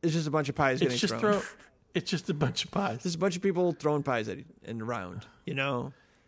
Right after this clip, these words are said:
Speaker 1: And it
Speaker 2: Yeah,
Speaker 1: doesn't
Speaker 2: that's it.
Speaker 1: really have any music to it.
Speaker 2: Empty spectacle is, that is the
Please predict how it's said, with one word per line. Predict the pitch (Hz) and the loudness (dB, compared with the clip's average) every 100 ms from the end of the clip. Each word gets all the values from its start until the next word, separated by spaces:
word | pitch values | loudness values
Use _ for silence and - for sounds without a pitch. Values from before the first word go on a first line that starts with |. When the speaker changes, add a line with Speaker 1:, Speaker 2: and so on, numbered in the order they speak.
| _ _ | _ _
Speaker 1:
And | 151 151 | 0 2
it | |
Speaker 2:
Yeah, | 180 | 4
Speaker 1:
doesn't | 165 165 165 147 | 4 4 0 -2
Speaker 2:
that's | 139 | 4
it. | |
Speaker 1:
really | 151 147 139 131 123 120 - - - | 6 6 4 2 -2 -4 -10 -20 -20
have | - 139 123 110 127 - | -6 0 0 -2 -6 -4
any | 127 120 | -2 -2
music | 117 107 110 - _ 196 - | -4 -6 -6 -12 _ -20 -14
to | - | -12
it. | - - _ _ _ _ _ _ _ _ _ _ _ _ - | -10 -14 _ _ _ _ _ _ _ _ _ _ _ _ 2
Speaker 2:
Empty | 190 185 196 185 | 4 2 0 -2
spectacle | - 151 143 135 117 123 113 107 - | 4 4 4 0 2 4 4 2 0
is, | 120 104 110 - _ | 0 0 -6 -16 _
that | 113 113 110 | 2 4 2
is | 110 101 | -2 -2
the | 110 | -8